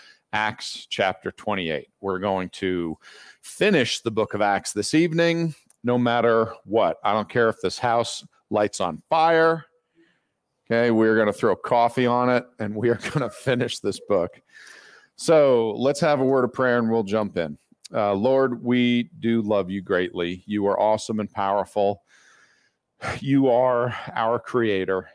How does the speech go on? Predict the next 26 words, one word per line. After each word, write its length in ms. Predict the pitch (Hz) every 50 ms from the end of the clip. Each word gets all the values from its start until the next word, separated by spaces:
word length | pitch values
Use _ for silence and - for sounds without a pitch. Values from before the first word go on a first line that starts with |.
| -
You 200 | - 110 104 104
are 360 | 101 101 98 98 95 95 - - -
our 160 | 104 92 87
savior. 720 | - - - 123 127 131 127 117 127 131 131 131 123 120 - _
You 160 | - 104 101
hold 540 | - - 113 107 104 104 104 101 101 98 _ _ _ _ _ _ _ _ _ _ _ _ -
our 140 | 104 101
salvation 680 | 98 - - 101 101 98 107 110 117 110 - - 113 113
in 140 | 104 98 95
your 100 | 90 85
hand. 600 | - - 107 110 113 113 110 113 110 110 110 107 - - _ _ _ _ _ _ _ -
And 260 | 98 92 92 92 92
God, 560 | 104 98 98 98 98 95 95 95 92 90 98 - _ -
uh, 200 | 98 95 95 92
we 180 | 92 101 107 107
are 80 | 104
so 220 | - - - 104 101
grateful 440 | 98 101 101 101 92 - - 101
that 180 | 95 95 95 101
we 140 | 95 95 90
can 200 | - - 82 -
come 280 | - - 120 123 127
to 80 | 117 117
you 240 | 120 120 123 120 120
in 100 | 120 117
prayer. 540 | - - 120 117 120 117 117 117 117 113